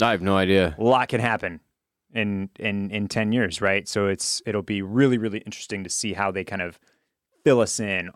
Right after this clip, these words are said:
Speaker 2: on, on what's, what's gone down over the last decade. But, uh, yeah, I thought it was a ni-, nice, nice episode.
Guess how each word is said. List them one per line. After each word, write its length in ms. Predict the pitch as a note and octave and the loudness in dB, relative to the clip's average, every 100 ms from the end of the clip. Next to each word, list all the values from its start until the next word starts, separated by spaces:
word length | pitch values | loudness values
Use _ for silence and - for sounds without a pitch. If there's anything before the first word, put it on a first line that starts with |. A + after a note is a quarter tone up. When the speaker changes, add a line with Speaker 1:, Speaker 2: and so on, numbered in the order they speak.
| _ | _
Speaker 2:
on, 420 | A#2+ G#2 G2+ F#2+ - | -2 -2 -2 -6 -8
on 220 | G#2+ F#2+ | -8 -4
what's, 540 | G2+ F#2+ - - - - _ _ _ _ _ _ _ _ _ | -2 -2 -2 -4 -6 -10 _ _ _ _ _ _ _ _ _
what's 260 | A#2+ B2 - | 2 2 4
gone 240 | A#2 G#2 | 2 2
down 500 | G2+ G#2+ G#2 F2+ E2+ D2 _ - | 2 2 2 -2 -6 -14 _ -4
over 160 | G#2+ G2+ | -2 0
the 120 | F#2 | 2
last 320 | F#2 E2+ - | 2 0 -2
decade. 440 | G2 - F2 E2 - | -4 -2 -6 -6 -2
But, 200 | F#2 G2 | -2 -2
uh, 360 | G2+ F2+ F2 F2 | -4 0 -2 -2
yeah, 220 | G2 D3 | 0 0
I 40 | - | 2
thought 160 | A#2+ | 0
it 40 | A#2 | 0
was 120 | G#2 | 0
a 40 | |
ni-, 220 | G#2 A2 A2+ | 0 0 0
nice, 540 | A2+ A#2+ A#2 - - - - | 0 0 0 -4 -6 -8 -2
nice 240 | B2 - | 0 2
episode. 640 | A#2 G#2+ - B2 A#2+ A2 | 0 0 2 4 4 0